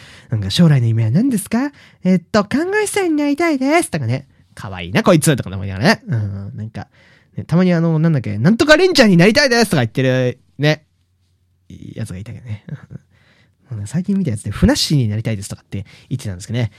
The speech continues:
まあ、あの、まあ、その子はあれだね。まずあの、「ヒャッハー」って叫ぶね。あの、<laughs> なんで今って、今なんでアクセス下がったかよくわかんないけどね。「ヒャッホー」っつって、あの、叫ぶあの、練習をね、してた方がいいと思うよ。「なし汁ブシャー」っつってね、あの、叫ぶ練習。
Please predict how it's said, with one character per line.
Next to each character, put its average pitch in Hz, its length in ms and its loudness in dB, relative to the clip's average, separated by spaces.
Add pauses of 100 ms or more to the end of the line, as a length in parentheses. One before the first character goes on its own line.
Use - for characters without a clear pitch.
(120)
ま 131 180 0
あ、 123 60 0
あ 120 40 0
の、 110 760 -4
ま 123 120 -6
あ、 - 20 -6
そ - 100 -4
の 143 120 2
子 131 80 -2
は 113 80 2
あ 117 40 0
れ 123 60 0
だ 143 80 2
ね。 175 160 4
ま 139 140 0
ず 127 100 0
あ 117 60 0
の、 113 100 -2
「ヒ 170 100 0
ャ 262 40 0
ッ - 20 -4
ハ 214 280 2
ー」 - 0 -
っ - 20 -2
て 170 100 -4
叫 156 160 -2
ぶ 131 80 -4
ね。 104 140 -8 (180)
あ 113 160 -2
の、 113 80 2 (240)
<laughs> 165 80 6
な 202 80 6
ん 214 60 2
で 123 80 0
今 104 100 -4
っ 104 60 -8
て、 147 200 -2 (240)
今 226 140 4
な 226 100 4
ん 320 60 2
で 185 80 2
ア 180 60 0
ク - 60 -2
セ 196 100 0
ス 156 40 -4
下 180 120 0
が 190 60 4
っ - 20 -2
た 175 80 -2
か 139 40 -4
よ 156 80 -2
く 156 40 -2
わ 147 60 -4
か 127 80 -6
ん - 20 -8
な 120 60 -8
い - 20 -10
け 110 40 -12
ど 113 60 -10
ね。 147 140 -6 (100)
「ヒ 508 60 4
ャ 622 40 8
ッ - 20 0 (260)
ホ - 20 4
ー」 311 60 4
っ - 20 -6
つ - 60 -4
っ - 20 -4
て、 113 160 2
あ 107 60 0
の、 101 500 -4
叫 139 220 2
ぶ 113 80 2
あ 101 80 -2
の、 76 280 -8
練 107 140 0
習 104 140 -2
を - 20 -4
ね、 98 120 -4
し - 100 -6
て - 80 -14
た - 80 -10
方 - 160 -16
が - 140 -18 (340)
い 107 100 -8
い 92 60 -8
と - 100 -12
思 - 80 -12
う 85 60 -10
よ。 113 160 -4
「な 175 120 2
し 175 160 6
汁 175 200 6
ブ 160 160 2
シ 202 100 2
ャ 151 140 -4
ー」 - 40 -4
っ 151 40 -8
つ - 80 -6
っ - 20 -14
て - 80 -12
ね、 95 60 -12
あ 92 160 -12
の、 90 320 -10
叫 131 240 -2
ぶ 101 80 -2
練 101 120 -4
習。 90 240 -6